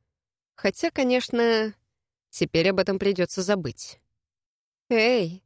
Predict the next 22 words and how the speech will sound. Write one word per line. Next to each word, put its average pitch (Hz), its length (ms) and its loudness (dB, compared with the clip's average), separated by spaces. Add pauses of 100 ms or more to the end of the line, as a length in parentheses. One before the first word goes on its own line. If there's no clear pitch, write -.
ты 285 120 0
как?" - 420 -4 (640)
Крис 220 320 0
чуть - 300 -4
наклонилась 190 640 0
вперёд, 233 520 -4 (400)
пытаясь 208 380 0
заглянуть 185 520 0
ему 170 220 2
в 160 40 -16
лицо. 170 400 -4 (1700)
"Голова 214 380 4
не 190 120 2
кружится?" 214 580 -2 (1160)
"Вроде 165 500 0
нет", 147 320 0 (480)
вздохнул 175 460 2
Сильван. 170 500 2 (1000)
"А 294 120 4
чего 359 260 2
тогда 427 280 2
киснешь? 247 640 -2